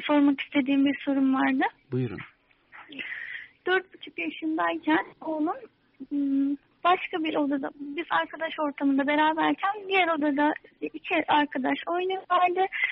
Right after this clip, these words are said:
Speaker 1: E, diğer çocuk, e, çocuğumun üzerine bir oyuncak cadı atıyor. Ve, e, bu şekilde çocuğum bir korkuyla kekemeliğe baş-, kekemelik başladı.
Speaker 2: Hı hı.
Speaker 1: E, şu an oğlum sekiz yaşında.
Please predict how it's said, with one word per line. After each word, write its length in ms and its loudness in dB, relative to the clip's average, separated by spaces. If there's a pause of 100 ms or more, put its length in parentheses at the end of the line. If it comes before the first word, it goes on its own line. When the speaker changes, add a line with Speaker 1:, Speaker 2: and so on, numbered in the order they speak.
(360)
Speaker 1:
E, 60 -2
diğer 460 2
çocuk, 300 -8 (240)
e, 260 2
çocuğumun 540 0
üzerine 480 4
bir 140 2
oyuncak 520 4 (180)
cadı 280 0
atıyor. 480 0 (360)
Ve, 360 0
e, 220 4 (160)
bu 60 2
şekilde 340 -2
çocuğum 440 -4 (200)
bir 100 -4
korkuyla 540 -2
kekemeliğe 600 2
baş-, 320 -2 (100)
kekemelik 460 2
başladı. 440 -2 (220)
Speaker 2:
Hı 220 -6
hı. 0 - (840)
Speaker 1:
E, 180 0 (140)
şu 140 2
an 120 2
oğlum 400 0
sekiz 280 0
yaşında. 540 2